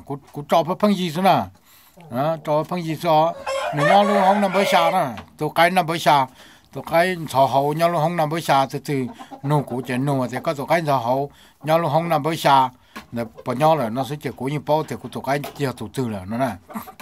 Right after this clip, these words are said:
OK, ban đầu bé sai tụi nó đi nó nè, chỉ bé họ một sai rồi tụi toàn thế nó nè. OK, tụi hôm nó nè, tụi nó giờ, của tụi mình nhiều cái xài ngon nè, tụi xài ngon, tụi lâu lia lâu lo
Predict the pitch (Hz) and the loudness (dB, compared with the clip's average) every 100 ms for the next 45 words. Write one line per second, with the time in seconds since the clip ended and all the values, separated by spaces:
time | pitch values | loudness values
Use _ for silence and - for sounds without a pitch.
0 | - - - - - 554 - - - - | -20 -20 -20 -12 -8 -6 -4 0 2 2
1 | 571 571 - - - - - 170 165 151 | 2 0 2 -2 -4 -2 4 6 6 2
2 | 185 196 190 147 151 151 156 151 180 165 | 0 0 0 0 0 2 2 6 6 6
3 | 98 _ _ - - _ _ 131 180 175 | 2 _ _ -20 -20 _ _ -4 0 2
4 | 151 147 139 127 170 175 156 135 127 120 | 4 2 0 4 6 6 2 -4 -6 -4
5 | 110 160 143 143 127 92 - 659 - - | -2 0 2 4 2 0 -6 -6 -8 -16
6 | - - - - - 127 - 143 165 - | -18 -16 -16 -16 -10 -8 -2 -2 -2 -6
7 | - 679 - - 427 - - 381 151 131 | 0 2 0 -6 -6 -8 -12 -4 -2 2
8 | 160 160 170 202 139 104 - 151 165 170 | 2 6 6 6 2 -4 -6 -2 4 4
9 | 165 170 156 113 - - - - 151 156 | 4 2 0 -2 -10 -12 -14 -10 -8 -2
10 | 156 160 131 175 190 151 165 185 175 170 | 0 0 2 2 2 0 2 4 4 2
11 | 107 - - - - - - 151 139 143 | 0 -8 -12 -12 -14 -16 -14 -8 -2 0
12 | 156 190 190 - - 139 156 165 175 196 | 4 2 2 -8 -6 -2 0 0 2 4
13 | 202 196 208 | 4 4 4